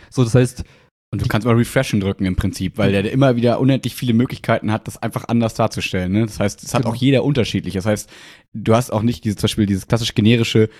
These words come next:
Speaker 2: Palmen-Hintergrund und denkt sofort an irgendeine Eistee-Werbung oder keine Ahnung was, weil das immer das gleiche oder dieser Jever-Strand oder whatever.
Speaker 1: Ja,
Speaker 2: Aber es
Speaker 1: ja.
Speaker 2: sind irgendwie immer die gleichen Kulissen. Aber die halt,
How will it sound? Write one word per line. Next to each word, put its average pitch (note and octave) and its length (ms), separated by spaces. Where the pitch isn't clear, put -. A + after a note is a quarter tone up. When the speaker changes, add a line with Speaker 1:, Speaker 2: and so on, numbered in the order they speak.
Speaker 2:
Palmen-Hintergrund B2+ 680
und G#2+ 60
denkt B2 180
sofort A#2+ 200
an A#2 60
irgendeine A2 240
Eistee-Werbung B2 680
oder A#2 160
keine A2 240
Ahnung A#2+ 240
was, C3+ 200
weil A2+ 80
das A2+ 120
immer C#3 180
das A#2 240
gleiche B2 260
oder A2+ 100
dieser G#2+ 140
Jever-Strand B2 760
oder B2+ 120
whatever. B2+ 340
Speaker 1:
Ja, B2+ 300
Speaker 2:
Aber A2 120
es A2+ 40
Speaker 1:
ja. B2 60
Speaker 2:
sind - 20
irgendwie C#3 140
immer C3+ 140
die - 20
gleichen B2 200
Kulissen. B2+ 380
Aber G2+ 180
die C3+ 240
halt, A2+ 300